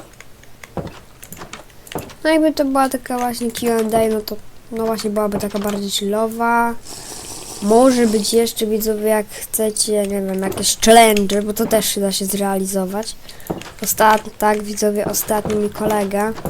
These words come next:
mi pokazał, jak montować, znaczy jak, o nie, Piglin Okrutnik, jak ja te-, jak ja tego, to jest drugi chyba po Weksie najbardziej wkurzający mob. No dobra, może jeszcze Silverfisha, ale,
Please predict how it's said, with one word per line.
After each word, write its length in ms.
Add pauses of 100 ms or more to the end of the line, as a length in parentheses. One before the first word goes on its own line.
(840)
mi 160
pokazał, 680 (1040)
jak 540
montować, 920
znaczy 380 (120)
jak, 300 (300)
o 80
nie, 340 (180)
Piglin 400
Okrutnik, 520
jak 220
ja 60
te-, 140 (460)
jak 300
ja 160
tego, 460 (840)
to 100
jest 340
drugi 460
chyba 240
po 160
Weksie 360
najbardziej 460
wkurzający 600
mob. 240
No 120
dobra, 260
może 240
jeszcze 200
Silverfisha, 840
ale, 180